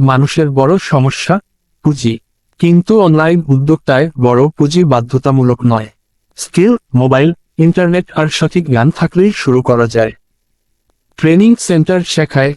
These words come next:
কিভাবে কম খরচে সার্ভিস বেসড বা ডিজিটাল ব্যবসা শুরু করা যায়। এই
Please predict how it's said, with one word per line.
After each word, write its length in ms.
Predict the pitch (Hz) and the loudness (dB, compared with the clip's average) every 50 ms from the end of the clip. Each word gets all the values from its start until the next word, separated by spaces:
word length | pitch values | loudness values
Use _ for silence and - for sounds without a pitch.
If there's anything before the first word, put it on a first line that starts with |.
| _ - | _ -2
কিভাবে 340 | 139 151 151 165 160 175 175 - - | -2 0 0 0 0 0 0 0 0
কম 140 | 131 131 147 160 | 0 0 0 -2
খরচে 440 | - - 151 139 131 131 - 131 139 | -2 -2 -2 0 0 0 0 -2 -4
সার্ভিস 460 | - - - 139 135 131 147 160 151 - - | -4 -4 -4 -2 -2 0 0 -2 -2 -2 -4
বেসড 320 | 113 113 - - 127 127 | -4 -4 -2 -2 -4 -4
বা 160 | 127 123 131 131 | -4 -4 -4 -4
ডিজিটাল 440 | 127 127 127 127 143 - 151 139 135 | -2 -2 -2 -2 -2 -2 -2 -2 -2
ব্যবসা 420 | 127 123 120 123 123 127 - - 156 | -2 0 -2 -2 -2 -2 -4 -4 -4
শুরু 280 | - - - 131 127 123 | -4 -2 0 0 0 0
করা 220 | - 117 107 107 101 | 0 0 -2 -2 -2
যায়। 220 | 104 104 104 101 - _ _ _ _ _ _ _ _ _ _ _ _ _ _ _ - | -2 -4 -4 -4 -8 _ _ _ _ _ _ _ _ _ _ _ _ _ _ _ 0
এই 160 | 175 185 202 | 2 2 2